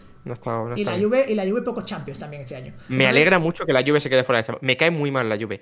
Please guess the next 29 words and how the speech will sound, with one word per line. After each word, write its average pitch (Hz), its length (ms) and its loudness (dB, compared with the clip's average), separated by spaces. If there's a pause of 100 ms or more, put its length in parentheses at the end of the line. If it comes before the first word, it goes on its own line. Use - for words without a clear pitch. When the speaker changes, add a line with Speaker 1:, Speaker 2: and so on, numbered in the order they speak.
Speaker 1:
¿Cuál 208 160 4
es 254 100 2
tu 262 80 -2
equipo 220 300 -2
de 185 80 0
fútbol 226 480 2
menos 185 460 4
favorito? 110 500 -2 (600)
Speaker 2:
El 165 100 -8
que 175 80 -14
más 220 120 -8
odio. 135 300 -6 (840)
Speaker 1:
Hmm. 127 100 -8 (1400)
Speaker 2:
Hostia, - 380 -16
no - 100 -16
sabría 165 260 -12
decirte, 170 300 -14
a 160 40 -14
lo 151 40 -14
mejor 165 160 -10
el - 60 -14
P 175 60 -10
S 156 120 -12
G. 165 40 -12 (1080)
Speaker 1:
¿El - 60 0
Speaker 2:
No. - 40 -2
Speaker 1:
P - 60 4
S 523 100 4
G? 523 200 4